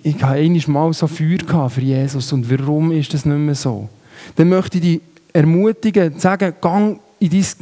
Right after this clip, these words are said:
gang in dein Kämmerli, gang irgendwo, zieh dich zurück und erinnere dich daran im Gebet und frag Gott, was für ein Mandat hast du mir gegeben? Welches Anliegen hast du mir denn aufs Herz gelegt? In welchem Umfeld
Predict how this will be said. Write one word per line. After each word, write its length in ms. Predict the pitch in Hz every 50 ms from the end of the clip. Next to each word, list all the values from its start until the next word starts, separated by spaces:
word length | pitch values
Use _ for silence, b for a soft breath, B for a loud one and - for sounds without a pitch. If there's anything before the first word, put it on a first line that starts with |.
| 175 208 214
gang 240 | 214 175 190 220 220
in 80 | 196
dein 260 | 165 196 190 - 123
Kämmerli, 520 | - 160 151 175 190 196 202 196 180 160 143
gang 340 | - 156 180 208 226 214 B B B B B B B B B B
irgendwo, 600 | - 185 202 214 208 202 190 170 180 190 196 196 165
zieh 260 | 165 - 202 214 226
dich 160 | 214 208 -
zurück 420 | - - 185 202 226 226 - -
und 160 | 202 185 180 170
erinnere 360 | 170 170 190 214 233 233 226
dich 240 | 202 202 208 214 -
daran 280 | 214 208 202 202 190
im 40 | 170
Gebet 520 | 147 175 - - 160 180 190 185 - - B B B B
und 80 | 185 156
frag 420 | - - 185 196 208 233 - - -
Gott, 440 | - 214 180 139 - - - - b b b b b b b b b b b b b b _
was 320 | - 165 170 190 220 226 -
für 120 | - 214
ein 120 | 196 180 151 -
Mandat 500 | 170 151 147 147 160 165 185 208 202 -
hast 180 | 190 170 - -
du 80 | 196
mir 180 | 196 196 190 190
gegeben? 480 | 165 - - 202 165 139 120 110 110 B B B B B
Welches 440 | - 185 220 240 240 208 - - -
Anliegen 480 | 175 190 196 220 226 240 247 - 220 196
hast 200 | 190 180 - -
du 80 | 202
mir 160 | 202 208 214 -
denn 260 | 214 196 208 220 220
aufs 240 | 196 - - - 160
Herz 400 | 160 160 170 180 175 - - -
gelegt? 540 | 190 165 139 117 104 98 98 - - - - b b b b b b b b b b b b b b b b b b b
In 120 | 175 170
welchem 300 | 202 226 240 262 262 247
Umfeld 720 | - - 220 233 247 254 208 226 214 214 220 226 214 -